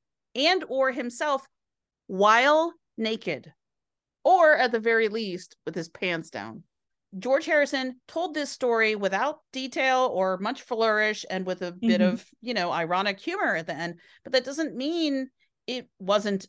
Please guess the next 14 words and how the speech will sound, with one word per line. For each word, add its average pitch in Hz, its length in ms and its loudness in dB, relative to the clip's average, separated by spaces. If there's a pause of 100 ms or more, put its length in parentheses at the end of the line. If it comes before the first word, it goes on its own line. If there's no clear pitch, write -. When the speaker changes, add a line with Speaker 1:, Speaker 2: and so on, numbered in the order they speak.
Speaker 1:
a 196 80 0
big 185 280 -4
deal 320 640 -2
or 214 100 -2
that 233 200 2
it 226 160 2
wouldn't 247 340 -2
have 226 220 -8
been 220 340 -2 (340)
extremely 269 1040 0
frightening, 226 720 -4
not 240 280 -2
just 269 320 -10
to 254 440 -6